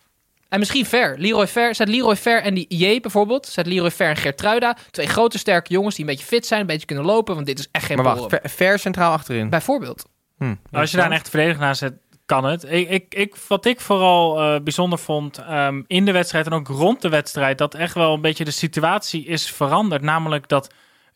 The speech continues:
Speaker 3: Utrecht zich echt een beetje bekocht voelde met een punt. Ehm, en dat Feyenoord een soort van nog, nog blij was dat het een gelijk spelletje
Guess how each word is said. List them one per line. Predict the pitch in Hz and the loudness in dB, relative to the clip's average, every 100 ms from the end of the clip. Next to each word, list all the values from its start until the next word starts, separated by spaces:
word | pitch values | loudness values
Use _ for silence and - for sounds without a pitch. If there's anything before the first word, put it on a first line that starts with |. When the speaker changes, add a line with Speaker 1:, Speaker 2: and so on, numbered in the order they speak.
| _ | _
Speaker 3:
Utrecht | 226 240 175 151 139 - | -2 0 2 0 0 -2
zich | 156 156 | -4 -2
echt | 170 - | -4 -2
een | 156 | -2
beetje | 147 - | -2 -2
bekocht | 139 143 - 254 - | -6 -6 0 0 -2
voelde | - - 139 135 127 117 - _ _ - | -16 -4 -2 0 0 -2 -6 _ _ -2
met | 151 156 | 0 0
een | 147 - | -6 0
punt. | 214 180 120 - - _ _ _ _ _ | 2 2 0 -10 -20 _ _ _ _ _
Ehm, | - 147 143 147 | -2 2 2 0
en | 147 | 0
dat | 151 - | -2 0
Feyenoord | 190 226 190 139 | 0 0 0 -2
een | - | -4
soort | - 139 | 0 0
van | - 143 | 2 0
nog, | 135 135 - _ _ | 0 -4 -8 _ _
nog | 156 139 - | -12 -12 -10
blij | 135 151 185 233 | 0 2 2 2
was | 143 127 - | 2 0 0
dat | - 147 | 0 0
het | 147 | 0
een | 143 | -4
gelijk | - 135 127 | -2 0 0
spelletje | - - 214 170 - 113 | -2 -2 -2 -2 -6 -10